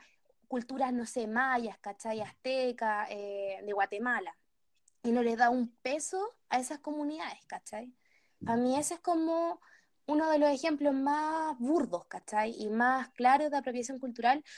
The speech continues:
o sin llevarlo lejos, como en el contexto nacional y un poco en el contexto actual. Hace unos po-, unas pocas semanas atrás, Falabella sacó una colección de instrumentos mapuche en su página, no sé si la han visto,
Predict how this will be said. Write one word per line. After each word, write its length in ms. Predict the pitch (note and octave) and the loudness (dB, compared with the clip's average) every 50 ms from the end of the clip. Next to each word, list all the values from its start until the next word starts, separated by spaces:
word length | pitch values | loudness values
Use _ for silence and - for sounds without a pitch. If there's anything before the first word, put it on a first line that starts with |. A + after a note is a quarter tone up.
| - - - - | -20 -20 -10 -4
o 140 | - A#3 | -2 -2
sin 320 | A3+ - D4+ D#4+ E4 D#4+ B3+ | -2 0 0 0 0 0 2
llevarlo 320 | C#4 C#4 C#4+ D4+ D#4 D#4 | 4 4 4 4 4 2
lejos, 320 | D4 D4 C4 A3+ A#3 G#3+ G#3+ | 2 0 0 0 -2 -4 -6
como 120 | G#3+ A3 | -6 -6
en 40 | G#3 G#3 | -8 -6
el 60 | - | -6
contexto 400 | G#3+ G#3 G3+ A3+ A3 - B3 A#3 | -8 -8 -6 -8 -8 -4 -2 -2
nacional 540 | A#3 A3 - - G3 G3+ G#3 A3 A#3 B3 - _ _ _ _ _ _ _ _ _ _ _ _ - | -2 -2 -2 -4 -4 -4 -2 -2 -4 -6 -8 _ _ _ _ _ _ _ _ _ _ _ _ -4
y 140 | A#3 A3 A3 | 0 2 2
un 120 | G#3 G3+ | 2 2
poco 180 | F#3+ B3 B3 C4 | 2 0 2 2
en 40 | B3+ B3+ | 2 2
el 80 | A#3+ | 0
contexto 600 | - G#3+ G#3 G3+ - A#3 A3+ - - A#3+ A#3 A3+ | -2 -2 -4 -2 -4 -4 -6 -4 -2 0 2 2
actual. 580 | G3+ F#3+ - - - - G3 G3 G#3+ C4 E4 G4 - - - - - - - _ _ - | 2 0 -2 -6 -4 0 2 4 4 2 2 -2 -8 -18 -20 -20 -20 -20 -20 _ _ -2
Hace 300 | - A#3 A#3 - C#4 C4+ | -2 0 2 2 2 4
unos 300 | C#4 C#4 C#4 C#4 B3+ - | 4 4 2 2 0 0
po-, 200 | - - C#4 C4+ C#4 | -2 -2 -2 0 0
unas 200 | C4+ C4+ B3+ A#3+ | 0 0 0 0
pocas 240 | - C#4+ - D#4 D4 | 0 -2 -2 -2 -4
semanas 380 | - D4 C#4 C#4 C#4+ D4 D#4+ D#4 | -4 -4 -2 -2 -2 -2 -2 -4
atrás, 320 | D4+ - B3+ C4 C4+ C#4+ - _ - | -2 0 2 2 2 0 -4 _ -2
Falabella 640 | - B3 A3 G#3 G3 F#3+ G3+ A#3 C4+ C#4+ D#4 E4+ G4+ G4+ | 0 2 4 4 4 2 2 0 -2 -2 -2 -4 -6 -8
sacó 400 | - - B3 A3+ A#3 - C4 C4+ | -6 -4 -4 -4 -2 -2 -2 -2
una 220 | C#4 C#4 C4+ C4 | -2 -2 -2 -4
colección 840 | C4 B3 A3+ G#3+ G3+ - - - - A#3+ C4 C#4+ D#4 E4+ E4+ C#4 G#3+ | -4 -4 -4 -4 -6 -8 -10 -8 -6 -4 -2 -2 -2 -2 -4 -2 0
de 340 | A3 A#3 B3+ C4+ D4 D4+ - _ - - _ _ _ _ - | 2 2 2 2 0 -2 -4 _ -20 -20 _ _ _ _ -2
instrumentos 680 | A#3+ A#3 A#3 G#3+ - G#3+ G#3 G3 G#3 A#3 C#4+ C#4+ F4 D#4+ | 0 0 0 0 0 -2 -2 0 0 0 0 0 0 0
mapuche 600 | E4 F4 D#4+ C#4+ D#4+ E4 E4 - E4+ F4 F#4 G4 A4+ | 0 -2 -2 0 -2 -2 -2 -2 -2 -2 -2 -2 -2
en 260 | - A#3+ A#3+ A#3 A3 | -2 0 0 0 0
su 140 | - A3+ G#3 | -2 -2 0
página, 500 | - F#4 G#4 - C#4+ G#3 - - - _ | 0 0 0 0 -2 -4 -4 -4 -8 _
no 100 | A3 A3 - | -6 -4 -4
sé 100 | C#4 C4+ | -4 -4
si 100 | C#4 D4+ | -2 -2
la 80 | D#4 | -2
han 100 | D#4 D#4 | 0 0
visto, 420 | D4+ D4 - - - G#3+ B3+ - | 0 0 -2 -4 -4 -4 -4 -6